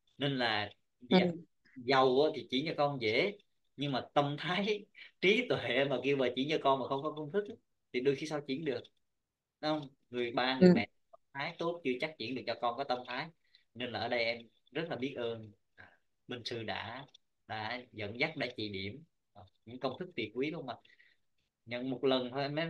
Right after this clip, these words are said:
Speaker 1: là học một lần thôi là gì ạ? Trọn đời là chuyển hóa rồi. Và giống chị Thảo nói thì được, anh chị có thể quay lại cái lộ trình, anh chị lại,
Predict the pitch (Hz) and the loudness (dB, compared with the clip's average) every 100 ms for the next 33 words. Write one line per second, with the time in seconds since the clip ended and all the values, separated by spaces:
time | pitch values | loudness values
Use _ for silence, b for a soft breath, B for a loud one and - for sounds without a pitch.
0 | 170 131 101 131 123 143 135 131 135 151 | -4 -8 -6 -8 -6 -2 -2 -2 -4 -8
1 | - _ - _ _ _ _ 107 113 104 | -10 _ -20 _ _ _ _ -8 -6 -6
2 | 113 - _ - 117 120 123 113 127 139 | -8 -10 _ -6 -6 -4 -4 -4 -4 -6
3 | - 117 139 147 214 190 - _ _ - | -8 -10 -6 -6 -6 -10 -16 _ _ -6
4 | 107 107 135 156 117 101 117 170 143 131 | -6 -4 -4 -2 -2 -4 -4 -4 -2 0
5 | 127 139 147 127 151 151 139 143 135 104 | 0 -2 -4 -4 -2 0 2 2 2 0
6 | 107 151 123 120 117 117 135 110 101 101 | 0 0 0 0 -2 -4 -6 -4 -2 -2
7 | 101 | -4